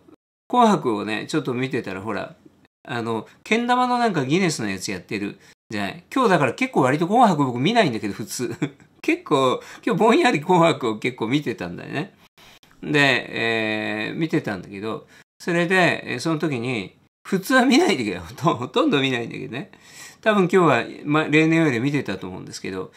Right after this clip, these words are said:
で、紅白のけん玉のなんかギネスのやつがあるじゃない。それ三番目の人が失敗したんだよ。<laughs> 今日。だ-、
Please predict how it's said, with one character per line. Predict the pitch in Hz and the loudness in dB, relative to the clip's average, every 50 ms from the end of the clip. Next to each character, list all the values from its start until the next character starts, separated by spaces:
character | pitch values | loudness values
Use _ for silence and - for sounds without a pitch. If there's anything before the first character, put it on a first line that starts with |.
| - - - _ | -20 -20 -8 _
で、 | - 165 | -4 -2
紅 | 165 220 214 208 | 2 4 4 4
白 | 196 175 170 | 4 4 2
の | 143 127 | 0 0
け | - - 190 | 0 0 0
ん | 196 196 | 2 2
玉 | 202 202 202 | 2 2 2
の | 202 208 | 2 0
な | 202 202 | 0 0
ん | 175 | -2
か | 151 120 107 | -2 -2 -4
ギ | 101 110 156 | 0 2 2
ネ | 165 165 139 | 2 2 0
ス | - | 0
の | 139 | -2
や | 104 95 | -4 -4
つ | 92 101 | -6 -8
が | 90 87 87 - - | -8 -8 -10 -8 -6
あ | 117 | -6
る | 117 107 | -6 -6
じ | 90 | -6
ゃ | 85 | -8
な | 92 | -10
い。 | 90 - 147 - - - - _ | -12 -14 -16 -18 -20 -20 -20 _
そ | - | -6
れ | 165 | -4
三 | 156 - - 247 254 254 | 2 4 4 4 6 4
番 | 254 262 262 | 4 2 2
目 | 262 262 | 2 0
の | 254 220 | 0 0
人 | - - | 0 -2
が | 131 104 | -2 -2
失 | - - - | -4 -4 -2
敗 | - 151 | -4 -2
し | 147 | -2
た | - 165 | -2 -2
ん | 143 - | -4 -4
だ | - - | 0 0
よ。 | 151 123 - - - 123 - - - - - _ _ | 0 2 2 0 -4 -4 -6 -10 -16 -20 -20 _ _
<laughs> | _ _ _ _ _ - | _ _ _ _ _ -6
今 | 156 110 | -6 -6
日。 | - - - _ _ _ - - - - - | -6 -10 -16 _ _ _ -20 -20 -20 -16 -4
だ-、 | - 160 156 143 - - | 0 0 0 0 -2 -6